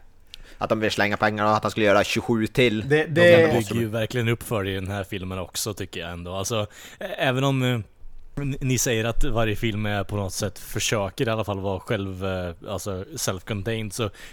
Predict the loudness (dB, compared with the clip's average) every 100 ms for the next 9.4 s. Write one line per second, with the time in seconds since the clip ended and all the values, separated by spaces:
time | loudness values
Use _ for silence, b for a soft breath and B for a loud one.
0 | -8 -6 -2 -2 -2 -4 -6 -6 -6 -4
1 | -2 0 -2 0 -2 0 0 0 0 -4
2 | 0 0 0 -2 -4 -4 -4 -4 -6 -8
3 | -4 -2 -2 -2 -4 -6 -6 -4 -4 -6
4 | B B B B -10 -6 -6 -6 -4 -4
5 | -2 -2 -2 -2 -2 -2 -2 -2 -2 -4
6 | -4 -6 -2 -2 -2 0 2 2 -2 -4
7 | -4 -4 -6 -6 -6 -4 -4 -4 -6 -10
8 | -6 -8 -8 -12 -10 -8 -6 -6 -6 -4
9 | -6 -10 -10 -12